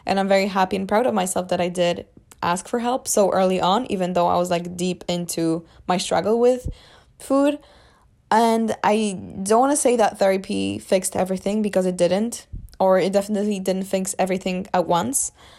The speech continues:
But it definitely helped a lot knowing that there is at least one adult person who I have made aware of this issue. It also really helped me for her to notice patterns in my behaviors and what was causing, for example, relapses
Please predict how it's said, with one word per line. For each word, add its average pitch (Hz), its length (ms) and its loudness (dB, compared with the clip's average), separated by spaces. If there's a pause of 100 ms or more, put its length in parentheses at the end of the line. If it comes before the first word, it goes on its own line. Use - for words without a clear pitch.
(280)
But 214 160 4
it 202 80 -2
definitely 247 460 2
helped 190 520 0
a 180 80 2
lot 180 520 2
knowing 180 540 0
that 170 260 0
there 175 160 2
is 180 180 -2
at 175 100 0
least 175 440 -4 (460)
one 185 520 0
adult 180 400 2
person 202 480 -2
who 190 400 -6 (220)
I 190 80 0
have 196 180 0
made 185 180 0
aware 175 280 0
of 202 100 -4
this - 380 -2
issue. 262 520 0 (380)
It 208 80 0
also 233 320 2
really 240 200 0
helped 185 280 0
me 208 120 -4
for 185 180 0
her 175 240 -2
to 180 180 -8
notice 175 640 -4 (160)
patterns 220 440 0
in 277 120 0
my 254 100 2
behaviors 254 800 -2
and 190 320 -2
what 190 180 2
was 190 160 -2
causing, 180 300 -2
for - 120 -4
example, 175 380 -2
relapses 220 720 -2